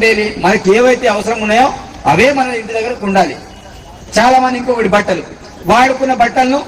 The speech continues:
అవి తొడగం, నెలల తరబడిన తొడగం, కానీ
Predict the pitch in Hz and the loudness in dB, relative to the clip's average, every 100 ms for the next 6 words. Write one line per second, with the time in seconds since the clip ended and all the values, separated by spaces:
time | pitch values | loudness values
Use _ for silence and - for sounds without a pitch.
0 | - - - - - - - - - - | -12 -20 -20 -18 -18 -18 -18 -18 -18 -18
1 | - - - 160 208 220 247 262 226 - | -18 -14 -2 0 0 0 4 2 0 -8
2 | - 139 151 220 285 285 277 269 262 262 | -14 -6 -2 2 0 0 0 0 0 -2
3 | 233 240 196 - - - 196 208 254 | -2 -2 -2 -8 -16 -4 0 2 0